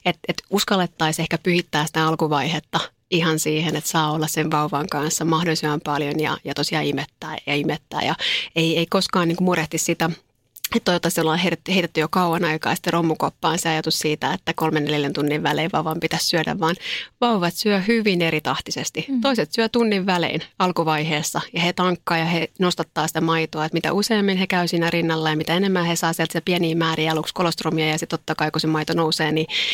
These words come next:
sitä tyhjennettyä, niin sitä enemmän he sitten se nostattaa sitä maitoa myöskin. Mut sit toiset vauvat on totta kai sellaisia, että heillä on erilainen rytmi ja sit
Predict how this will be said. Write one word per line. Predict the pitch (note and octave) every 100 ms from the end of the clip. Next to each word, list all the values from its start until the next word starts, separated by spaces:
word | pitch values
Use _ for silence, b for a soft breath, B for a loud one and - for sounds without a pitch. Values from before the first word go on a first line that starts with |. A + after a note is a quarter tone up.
| B B
sitä | -
tyhjennettyä, | E3 F#3 E3+ D#3 D3+ - E3 D#3 B B -
niin | F3
sitä | F3+
enemmän | F3 E3 D#3+ D#3 - b b
he | F3
sitten | E3 - D#3+
se | - E3+ -
nostattaa | E3+ - - C#3
sitä | - D3+
maitoa | C3 D3 D3 D3+
myöskin. | E3+ - - - - B B B B B
Mut | F#3 -
sit | C#4+
toiset | - E4+ F#3+ -
vauvat | A#3 G#3+ G3+
on | G3+
totta | G3+ - F#3
kai | E3+
sellaisia, | E3 E3 D#3+ D#3 D3+
että | D#3 -
heillä | E3 D#3
on | D#3
erilainen | E3+ D#3+ D3+ D3 D#3
rytmi | F3 - D3+
ja | D3+ -
sit | A3